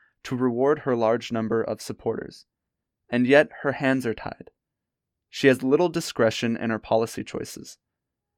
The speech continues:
Her pet projects must be subjugated to the wishes of her large body of supporters, and she can steal virtually nothing for herself. She is like a selfless angel,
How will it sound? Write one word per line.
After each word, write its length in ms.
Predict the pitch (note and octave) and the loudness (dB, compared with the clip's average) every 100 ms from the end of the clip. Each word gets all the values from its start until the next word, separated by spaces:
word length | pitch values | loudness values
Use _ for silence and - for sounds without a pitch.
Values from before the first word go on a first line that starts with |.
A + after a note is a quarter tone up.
| - | -4
Her 140 | C3 | -2
pet 240 | B2+ C#3+ - | 4 2 4
projects 540 | B2+ B2 C#3+ D3 - | 6 6 6 2 0
must 260 | A#2+ A#2 - | -2 -2 -6
be 80 | |
subjugated 680 | A2+ - B2 C3+ C#3+ C#3+ C3 | -2 0 2 2 2 2 0
to 100 | A#2 | -2
the 100 | A2+ | -2
wishes 480 | G#2+ C3 - D#3 - | 0 -2 0 -2 -4
of 200 | - A#2+ | -6 -4
her 100 | B2 | -2
large 320 | A2+ A#2+ B2+ | 2 2 2
body 260 | B2+ A#2+ C3 | 0 0 0
of 120 | B2+ | -4
supporters, 680 | - G#2+ A2+ A2 A2+ B2 - _ _ _ _ _ | -8 -4 -2 -2 -4 -10 -18 _ _ _ _ _
and 140 | B2 B2+ | -2 -2
she 120 | C3+ | 0
can 160 | C3+ | 0
steal 300 | B2+ - D3+ | 0 2 0
virtually 520 | B2 B2 C3 D#3 D3 C#3 | 2 0 0 0 0 0
nothing 380 | A#2 - A#2 | 0 -2 -4
for 180 | A2+ A2+ | -4 -6
herself. 500 | A2 A2+ - - - _ _ _ _ _ _ _ _ | -4 -6 -6 -6 -8 _ _ _ _ _ _ _ _
She 240 | - C#3 | 0 2
is 180 | C3+ C3 | 2 2
like 320 | C3 D#3 - | 2 2 -2
a 100 | A2+ | -6
selfless 640 | A2+ C#3 C#3 - D3 C#3+ - - | 0 2 2 2 -2 -2 -6 -6
angel, 480 | A2+ G#2+ - - | -4 -4 -8 -14